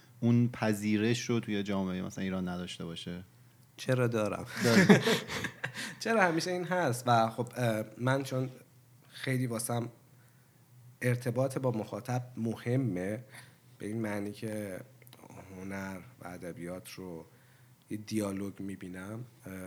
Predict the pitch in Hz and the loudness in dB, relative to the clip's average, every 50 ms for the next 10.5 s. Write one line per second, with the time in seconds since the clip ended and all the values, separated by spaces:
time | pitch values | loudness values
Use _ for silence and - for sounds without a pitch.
0 | 90 90 92 107 110 - 131 135 127 123 127 147 151 151 127 123 110 120 117 135 | -12 -12 -12 -10 -6 -4 -2 0 0 2 0 0 0 -2 -4 -2 0 0 2 0
1 | 147 151 151 - 120 104 95 95 85 78 67 - 95 95 107 107 104 101 104 - | 0 -2 -4 -4 -4 -2 -2 -2 -4 -6 -8 -10 -10 -10 -10 -10 -10 -10 -10 -10
2 | 107 104 101 98 98 - - - - - - - - - - - - 107 101 95 | -8 -8 -8 -8 -10 -14 -18 -20 -20 -20 -20 -20 -20 -20 -20 -18 -14 -12 -12 -10
3 | - - 110 107 110 110 110 104 107 120 123 120 120 - - - - 123 120 117 | -10 -8 -6 -4 -4 -4 -4 -4 -2 -2 -2 -2 -4 -4 -6 -6 -4 -2 -2 -2
4 | 117 113 123 120 117 107 104 101 - - - 113 - - 120 120 120 - 113 110 | -2 -2 -2 -2 -2 -2 -4 -6 -6 -8 -8 -6 -4 -4 -4 -4 -4 -6 -10 -10
5 | - 113 104 101 107 101 101 92 90 - - - - - - - _ _ - - | -8 -8 -8 -6 -6 -6 -6 -6 -8 -12 -18 -20 -20 -20 -20 -20 _ _ -20 -18
6 | - 98 101 95 92 90 87 82 78 - - - - - - - - - - - | -14 -10 -8 -6 -6 -6 -6 -8 -10 -12 -18 -20 -20 -20 -20 -20 -20 -10 -4 -2
7 | 127 120 120 123 143 143 151 165 170 175 175 170 - 175 165 - 156 143 135 131 | 0 0 0 0 0 0 0 0 0 0 -2 -4 -6 -6 -4 -4 -4 -4 -4 -6
8 | - - 151 160 160 156 - 151 151 151 160 160 - - 131 143 143 123 135 143 | -6 -8 -6 -8 -8 -6 -4 -2 -2 0 -2 -4 -4 -4 -4 -4 -4 -4 -6 -6
9 | 127 - 151 147 151 127 87 80 78 - - 113 120 123 139 139 135 123 - 120 | -4 -2 0 0 0 0 -2 -4 -6 -8 -8 -8 -8 -6 -6 -6 -6 -4 -4 -4
10 | 104 104 131 131 120 113 117 117 120 | -2 -2 -2 -2 -2 -2 -2 -4 -4